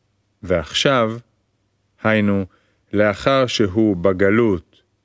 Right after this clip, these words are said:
והוא בבחינת עובדי עבודה זרה, שייך לומר, 'ועכשיו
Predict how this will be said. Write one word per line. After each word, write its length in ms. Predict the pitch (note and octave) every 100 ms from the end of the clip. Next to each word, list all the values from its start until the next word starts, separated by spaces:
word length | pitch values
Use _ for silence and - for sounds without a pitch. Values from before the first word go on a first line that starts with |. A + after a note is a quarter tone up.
| -
והוא 420 | G2 G2 A#2+ G#2+
בבחינת 760 | F#2 F#2+ E2+ G#2 G2+ A2+ G2+
עובדי 520 | - F#2+ F2 F#2 A2 G2+
עבודה 460 | F2+ F2+ F2+ G2
זרה, 500 | F2+ F#2 E2 D#2+ E2 C#3+ _ _ _ _ _ _ _ _
שייך 500 | - E2+ F#2 G2 B2
לומר, 440 | B2+ D#3 D3+ D#3+ D3+ _ _ _ _ _ -
'ועכשיו 800 | F#2+ F2 E2+ - - F3+ E3+